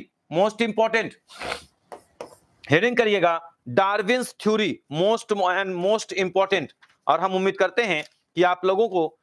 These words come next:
यहाँ पर बेहतरीन तरीके से समझ में आएगा। जैसे ही डार्विन थ्योरी की बात आती है, हम चाहते हैं कि आप लोगों को कुछ बातें याद आईं। याद आए, क्या याद आए? पहली बात याद आए, एचएमएस बीगल, एचएमएस बीगल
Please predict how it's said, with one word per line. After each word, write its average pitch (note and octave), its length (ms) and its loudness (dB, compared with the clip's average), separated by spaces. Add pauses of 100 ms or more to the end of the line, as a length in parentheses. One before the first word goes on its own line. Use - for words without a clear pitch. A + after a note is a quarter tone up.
(140)
यहाँ F3+ 240 2
पर G3+ 200 0
बेहतरीन E3+ 420 -2
तरीके E3+ 340 0
से G3 120 -2
समझ D#3 260 -2
में E3 200 -6
आएगा। B2+ 340 0 (400)
जैसे G3+ 320 2
ही A#3 140 0
डार्विन F#3 400 0
थ्योरी F#3 320 -2
की F#3+ 100 -2
बात F3 220 2
आती E3+ 260 0
है, D3 240 0 (260)
हम D#3+ 140 0
चाहते F3 360 2
हैं D3+ 240 -4 (220)
कि E3+ 100 2
आप D#3+ 260 0
लोगों F#3 200 0
को A3 140 0
कुछ G#3 220 -4
बातें D#3 320 2
याद C#3+ 220 2
आईं। A2+ 160 -2 (340)
याद F#3+ 300 2
आए, A#2 180 -4 (240)
क्या F#3 140 2
याद A3 260 0
आए? D#3 220 0 (260)
पहली G3+ 240 0
बात G#3 240 2
याद E3+ 200 2
आए, D3 260 0 (120)
एचएमएस G3+ 520 -2
बीगल, D#3 440 0 (440)
एचएमएस G3+ 560 2
बीगल E3+ 380 0